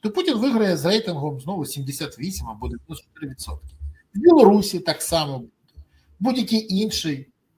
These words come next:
диктаторській країні з тоталітарним режимом. А в Штатах такого не буде. А в Штатах, якщо лідер не сильний, якщо він не доводить саме гол-, і це найголовніше, що Америка number one of the world,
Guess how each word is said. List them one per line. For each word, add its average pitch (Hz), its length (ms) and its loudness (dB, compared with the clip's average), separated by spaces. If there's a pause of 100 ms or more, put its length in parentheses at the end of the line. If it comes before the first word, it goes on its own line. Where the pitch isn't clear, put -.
(440)
диктаторській - 600 0
країні 156 480 0
з - 60 -10
тоталітарним 135 640 -6
режимом. 107 440 -10 (680)
А - 60 -6
в - 40 -8
Штатах 240 320 -4
такого 175 340 -2
не 170 100 -6
буде. 120 240 -14 (640)
А - 60 -8
в 131 40 -8
Штатах, 226 400 0
якщо 165 640 2
лідер 135 460 0
не 131 100 -4
сильний, 202 560 -4 (300)
якщо 151 340 0
він 139 400 -2 (360)
не 147 480 0 (100)
доводить 143 420 2
саме 139 320 2
гол-, 120 320 -2
і 135 40 2
це 135 200 -2
найголовніше, 139 720 0
що - 180 -10
Америка 139 600 -2 (400)
number 147 340 6
one 147 200 6
of 123 220 -4
the 113 120 -6
world, 165 420 -4